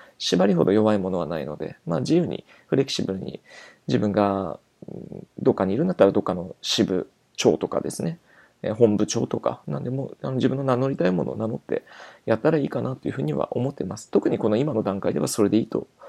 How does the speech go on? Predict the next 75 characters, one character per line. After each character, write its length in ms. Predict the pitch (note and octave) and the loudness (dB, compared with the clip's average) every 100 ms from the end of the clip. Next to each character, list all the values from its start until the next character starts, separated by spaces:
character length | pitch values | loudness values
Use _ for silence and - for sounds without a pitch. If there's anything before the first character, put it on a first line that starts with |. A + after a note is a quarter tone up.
| - - - | -20 -20 -6
思 180 | A2+ A2 | -4 -2
っ 40 | |
て 120 | - | -4
い 60 | D#2+ | -6
ま 120 | - | -6
す。 140 | - - | -14 -8
ま 100 | - | 0
た 80 | |
い 60 | F3 | 2
ろ 80 | F3 | 2
ん 40 | |
な 80 | F3+ | 0
方、 180 | - - | 0 0
い 140 | - | 0
ろ 80 | D3 | 0
ん 20 | |
な 60 | E3 | -2
不 100 | - | 2
都 100 | E3 | 4
合 100 | - | 6
が 80 | A#2 | 6
生 160 | G#2+ | 4
じ 100 | A2+ | 0
て 60 | D#3 | -4
き 60 | |
た 120 | - D#3 | 0 0
り 60 | |
と 80 | - | 0
か、 180 | - B1+ | -2 -2
な 100 | G#2+ | -2
ん 40 | A2 | -4
や 80 | |
か 120 | A#2 G2 | -2 0
ん 40 | |
や 80 | E2+ | 0
の、 180 | - - - - - - - | -2 -6 -16 -20 -20 -20 -8
あ 60 | A2+ | -4
の、 160 | G#2+ _ | -4 _
い 80 | A2+ | -2
ざ 120 | A2+ | 0
こ 100 | A#2 | 0
ざ 120 | B2 C#3 | 2 2
が 80 | |
起 60 | C3 | 2
き 100 | F3 | 2
る 80 | G3 | 4
よ 80 | - | 4
う 40 | |
で 80 | G3 | 2
あ 60 | |
れ 100 | - | 0
ば、 240 | A#3 A#2 - | 4 4 4
そ 120 | - | 0
れ 60 | C3+ | -2
は 60 | |
そ 120 | - | 0
の 60 | D3+ | -2
時 140 | F#3 | 0
に 140 | - G#2+ | 0 2
対 180 | C#3 - | 0 2
処 60 | |
は 60 | G2+ | -2
考 140 | A2+ A#2 | -2 -2
え 40 | |
る 80 | C#3 | 0
べ 60 | A2+ | -2
き 40 | |
か 100 | - | -2
な 120 | A2 C3 | -4 -2
と 80 | |
思 120 | G2+ G#2 | -2 -2
い 40 | |
ま 120 | G#2+ | -4
す 120 | - | -2
が、 140 | C#2 | -4